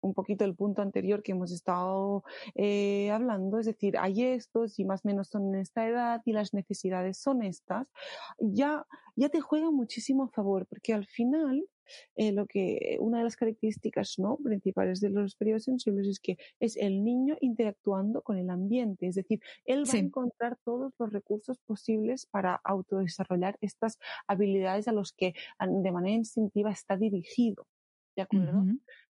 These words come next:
Speaker 2: Sí.
Speaker 1: Entonces, mm, podemos hacer algo, e instintivamente va a pasar eso. Entonces, cuando nosotros los conocemos,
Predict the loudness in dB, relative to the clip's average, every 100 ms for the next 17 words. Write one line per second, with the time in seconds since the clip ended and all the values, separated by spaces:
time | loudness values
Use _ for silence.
0 | 0 0 2 0 -2 -4 -16 _ _ 2
1 | 2 0 0 0 -2 -2 -2 0 0 -2
2 | -2 -4 -6 _ _ _ -2 0 0 0
3 | -2 0 0 0 0 -2 -6 0 0 0
4 | -4 -2 -2 -2 -4 -6 -8 -10 _ -2
5 | 2 2 2 -2 -4 -6 0 2 0 0
6 | 0 0 0 -4 -4 -4 -4 0 2 2
7 | 0 -6